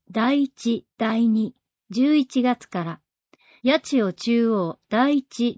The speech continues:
第二、十二月から、村上第一、大和田北第一、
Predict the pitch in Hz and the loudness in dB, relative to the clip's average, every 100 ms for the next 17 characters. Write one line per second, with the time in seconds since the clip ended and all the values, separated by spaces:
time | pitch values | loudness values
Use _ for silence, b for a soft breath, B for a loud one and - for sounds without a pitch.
0 | - 214 220 208 202 202 _ _ 165 254 | -4 0 0 0 0 -4 _ _ -2 2
1 | 285 269 254 240 - 175 165 - _ _ | 6 6 6 0 -8 -8 -8 -10 _ _
2 | _ _ _ - 214 254 277 254 240 226 | _ _ _ 0 4 4 2 4 4 2
3 | - 208 240 262 247 - 208 208 _ _ | -2 0 2 2 0 -4 -6 -6 _ _
4 | b b 214 254 285 277 269 254 254 - | b b 2 4 4 4 4 2 -2 -8
5 | - 233 226 - 214 220 262 240 _ - | -6 -2 -2 -2 -2 2 2 2 _ -6
6 | 196 | -6